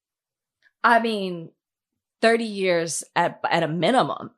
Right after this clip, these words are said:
You know, I would have been happy if he got even more than that. I, I just, there's just certain things I just can't stop thinking about. One, how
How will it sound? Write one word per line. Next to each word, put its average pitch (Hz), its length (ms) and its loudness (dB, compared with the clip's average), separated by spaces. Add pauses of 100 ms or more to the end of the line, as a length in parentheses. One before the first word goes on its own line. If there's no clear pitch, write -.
(240)
You 170 80 -2
know, 180 140 4
I 160 160 8
would 254 120 2
have 185 100 0
been 170 140 0
happy 165 540 -4
if 156 120 -10
he 170 120 -6
got 160 240 0
even 156 220 -8
more 151 200 -6
than 143 160 -10
that. 156 340 -2 (460)
I, 302 240 4
I 311 60 4
just, 330 320 -4
there's 330 200 2
just - 300 -2
certain 339 380 -2 (100)
things 240 320 -2
I 196 120 0
just - 360 -8
can't 185 260 -6
stop 165 300 -4
thinking 160 380 -8
about. 127 420 -4 (140)
One, 233 640 0
how 160 560 -2